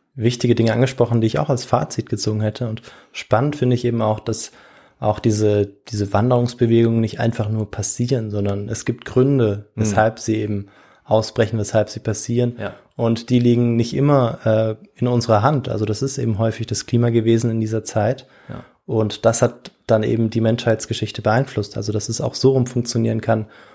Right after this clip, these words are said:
Speaker 1: und nicht wie so häufig andersrum, dass der Mensch das Klima beeinflusst.
Speaker 2: Ja.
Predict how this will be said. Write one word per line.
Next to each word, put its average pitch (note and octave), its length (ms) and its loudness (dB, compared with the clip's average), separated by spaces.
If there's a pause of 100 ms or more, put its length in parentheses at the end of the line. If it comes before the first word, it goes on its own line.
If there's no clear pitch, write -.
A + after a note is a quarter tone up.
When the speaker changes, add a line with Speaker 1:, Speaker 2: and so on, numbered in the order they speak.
(120)
Speaker 1:
und A2 100 -2
nicht G#2+ 160 -2
wie A#2+ 60 0
so G#2+ 180 4
häufig G#2+ 320 0
andersrum, A#2+ 500 2
dass G#2+ 140 -2
der G#2+ 120 0
Mensch G#2 220 -2
das - 180 -8
Klima A2+ 260 -2
beeinflusst. G2+ 560 -8
Speaker 2:
Ja. - 180 -12